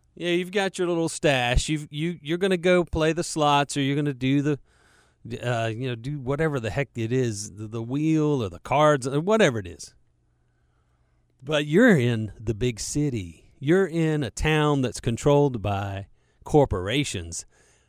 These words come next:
But not only that, something bigger, behind the scenes,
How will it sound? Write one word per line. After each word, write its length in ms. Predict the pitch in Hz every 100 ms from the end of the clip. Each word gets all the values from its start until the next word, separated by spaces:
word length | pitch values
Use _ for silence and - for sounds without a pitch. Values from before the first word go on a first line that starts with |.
| _ _ _ -
But 120 | 127
not 160 | 170 226
only 280 | 165 113 107
that, 500 | 180 131 87 - - - _ _ _ _ -
something 420 | - 226 - 127
bigger, 460 | 95 120 117 - - _ -
behind 500 | 127 110 143 147 127
the 80 |
scenes, 600 | - 156 180 107 82 -